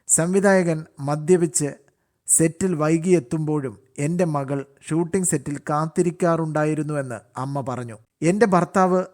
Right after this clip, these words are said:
മദ്യപിക്കാറുണ്ടെങ്കിൽ നിങ്ങളുടെ മകൾ ലഹരി ഉപയോഗിക്കാറുണ്ട്" എന്നാണ് സംവിധായകൻ്റെ ഭാര്യ നൈന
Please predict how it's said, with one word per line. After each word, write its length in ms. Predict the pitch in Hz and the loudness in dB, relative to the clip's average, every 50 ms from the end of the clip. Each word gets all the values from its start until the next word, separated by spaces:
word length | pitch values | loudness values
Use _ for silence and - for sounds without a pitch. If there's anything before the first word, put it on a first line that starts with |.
| _ - | _ -8
മദ്യപിക്കാറുണ്ടെങ്കിൽ 1000 | 139 147 143 135 139 185 180 185 185 190 185 175 170 165 147 147 143 127 135 120 - - _ _ - | -6 -4 -4 0 0 0 0 2 0 2 2 2 2 0 -2 -4 -6 -6 -8 -10 -12 -16 _ _ -6
നിങ്ങളുടെ 420 | 131 156 175 196 208 208 202 202 | -4 -2 -2 -2 -2 0 0 0
മകൾ 380 | 180 160 151 147 135 147 131 - - _ _ 131 | 0 0 -2 -2 -2 -4 -6 -6 -10 _ _ -10
ലഹരി 400 | 127 135 147 151 143 180 185 190 | -6 -4 -4 -2 0 2 4 4
ഉപയോഗിക്കാറുണ്ട്" 800 | 185 156 165 165 165 165 151 - 160 156 151 151 151 147 143 147 | 4 4 2 2 2 0 0 -2 -2 -2 -2 -2 -4 -4 -4 -2
എന്നാണ് 460 | 143 139 135 135 131 127 120 110 104 - _ _ _ _ _ - | -2 -2 -4 -6 -8 -10 -10 -12 -14 -16 _ _ _ _ _ -2
സംവിധായകൻ്റെ 680 | - - 151 156 165 180 185 180 180 180 170 175 160 151 | 0 2 2 2 2 2 2 2 2 2 2 0 -2 -2
ഭാര്യ 360 | 131 139 135 135 139 151 151 | -2 -2 -2 -2 -2 -2 -4
നൈന 420 | 143 139 135 139 151 156 151 123 | -4 -4 -6 -4 -4 -4 -6 -6